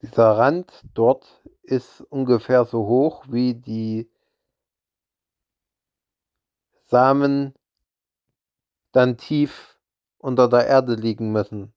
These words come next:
Das heißt, wir säen dann jetzt gleich die Samen, die da liegen, die vier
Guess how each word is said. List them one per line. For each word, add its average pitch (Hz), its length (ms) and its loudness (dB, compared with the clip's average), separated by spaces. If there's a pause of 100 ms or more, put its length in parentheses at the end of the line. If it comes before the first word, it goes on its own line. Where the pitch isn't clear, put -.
(840)
Das - 240 -20
heißt, 135 420 2
wir 110 160 -4
säen 127 460 0
dann 117 260 0
jetzt - 400 -6
gleich 120 680 0
die 107 420 -6 (2000)
Samen, 147 680 0 (1120)
die 117 100 -20
da 110 160 4
liegen, 120 420 -4
die 120 120 -8
vier 135 480 2